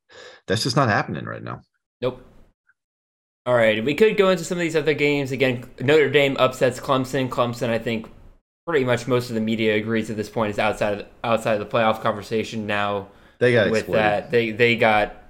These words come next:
Speaker 2: absolutely demolished in that
Speaker 1: Dude,
Speaker 2: game against
Speaker 1: how
Speaker 2: Notre Dame.
Speaker 1: real quick, how about, um, D J U getting pulled? Klubnik comes in,
Speaker 2: Throws
Speaker 1: throws
Speaker 2: a
Speaker 1: one
Speaker 2: pick.
Speaker 1: pass, intercepted, and then back to D J U. What a, what,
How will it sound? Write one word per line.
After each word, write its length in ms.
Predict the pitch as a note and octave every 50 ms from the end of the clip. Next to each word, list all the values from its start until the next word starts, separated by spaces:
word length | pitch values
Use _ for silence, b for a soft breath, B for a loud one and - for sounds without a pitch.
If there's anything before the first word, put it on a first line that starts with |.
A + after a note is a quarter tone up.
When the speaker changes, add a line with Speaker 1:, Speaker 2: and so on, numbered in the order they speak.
| - -
Speaker 2:
absolutely 540 | A2+ A#2 A2+ A2+ - - B2 A2+ A2 G#2+ G#2
demolished 600 | G#2 - G#2+ A2 G#2 G#2 G#2 G#2+ G2+ - - -
in 120 | G#2 G2+
that 160 | G2+ G#2 G2+
Speaker 1:
Dude, 140 | C#3 E3 -
Speaker 2:
game 80 | - G#2+
against 180 | - - -
Speaker 1:
how 160 | - - - -
Speaker 2:
Notre 100 | - G2+
Dame. 320 | G#2 G#2 G#2 G#2 G#2 G2+ - B B B B B B B -
Speaker 1:
real 240 | D#3+ F3+ G3+ F3+ -
quick, 200 | - D#3+ C#3 A#2
how 220 | A2+ G#2+ B2 E3 F3+
about, 520 | F3 D#3 C#3+ C#3 C3+ B2+ - - - -
um, 560 | A#2 A2+ A2+ A2 A2 G#2 G#2 G2+ G#2 G2 G2+ F#2+
D 200 | E2+ A2+ B2+ B2+
J 160 | A#2 C3+ A#2+
U 320 | A2+ G#2+ G#2+ G#2+ G#2+ G#2+
getting 320 | G2 G2+ A#2 A#2 A#2 A2 G#2
pulled? 600 | - - A#2 A2+ G#2 G#2 G#2 G2 G2+ G2 - _
Klubnik 440 | - - C3+ C3 B2 C3+ C3 - -
comes 300 | - C3 A#2+ A#2+ G#2+ G#2+
in, 320 | A2+ A2 G#2+ G#2 G#2 F#2+ -
Speaker 2:
Throws 220 | - C#3+ C3+ C3+ A#2+
Speaker 1:
throws 100 | B2+ G#2
Speaker 2:
a 20 |
Speaker 1:
one 160 | A2 A#2+ A#2
Speaker 2:
pick. 100 | A#2+ A#2+
Speaker 1:
pass, 480 | B2 A2 G#2+ G#2 G2 G2+ - - - - - _ _ _ _ -
intercepted, 720 | A#2+ C3+ C#3 A#2+ - - A#2 A2 - - A2 G#2+ F#2+ F#2+ b b b b b b b
and 180 | A2 A#2+ A2 A#2
then 200 | A#2 A2 G#2+ A2
back 260 | A#2 A#2 A2+ A2+ -
to 80 | - A#2
D 220 | - A2+ A2 G#2+
J 180 | F#2 G#2+ G#2 G2
U. 300 | G2 F#2+ G2 F#2+ F2 D2+
What 340 | E2 F#2+ A2 C3+ D3+ E3+ F3+
a, 300 | F3 B2 A2+ A#2+ - B2
what, 560 | B2 A#2 A2+ A2 G#2+ G#2+ A2 C3 C#3+ -